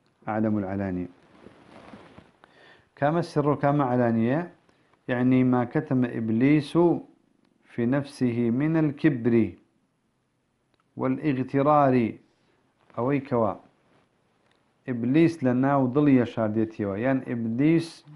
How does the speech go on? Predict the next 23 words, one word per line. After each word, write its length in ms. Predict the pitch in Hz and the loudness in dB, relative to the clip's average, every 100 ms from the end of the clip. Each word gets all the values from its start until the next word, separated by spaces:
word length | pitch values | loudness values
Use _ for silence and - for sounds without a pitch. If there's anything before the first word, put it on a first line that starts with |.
| - - - 123 | -20 -18 -14 -6
بفنهاني 920 | 113 - 120 120 123 123 143 139 104 - _ _ _ | -6 -2 -2 -2 0 2 4 2 0 -6 _ _ _
كس 200 | - 127 | -4 -4
بي 220 | - 147 | 0 0
نازاني، 500 | 143 131 117 117 110 107 | 2 2 2 0 0 0
بەڵام 340 | 123 139 135 131 | 2 2 0 0
کبری 380 | - 151 143 143 131 | -2 0 0 0 0
هەیە 240 | 143 151 160 _ _ _ _ _ | 0 -2 -4 _ _ _ _ _
و 40 | 120 127 | -4 0
مەغرور 400 | 123 123 147 156 135 | 0 2 4 2 2
بووە 180 | 135 120 | 0 2
بە 100 | 123 120 - | 2 0 -2
خلقەتی، 520 | 135 120 - 135 135 120 | -6 -4 -4 -4 -6 -6
خەلقەتی 460 | - 120 135 147 139 131 | -4 -4 -2 -2 -2 -2
خۆیەوە 320 | 143 135 120 | -2 0 -2
کە 80 | 117 117 | -2 -2
لە 80 | 117 | -2
ئاگر 240 | 117 120 135 | -2 -2 -2
دروست 240 | 127 131 - | -2 -4 -2
کراوە 340 | 143 147 160 165 _ _ _ _ _ _ _ _ _ _ _ - | -2 0 -2 -6 _ _ _ _ _ _ _ _ _ _ _ -16
و 40 | |
تووشی 340 | - 135 135 123 | -6 -6 -2 -4
غرور 360 | 113 131 147 127 | 0 0 0 0
بووە 240 | 120 123 | 0 0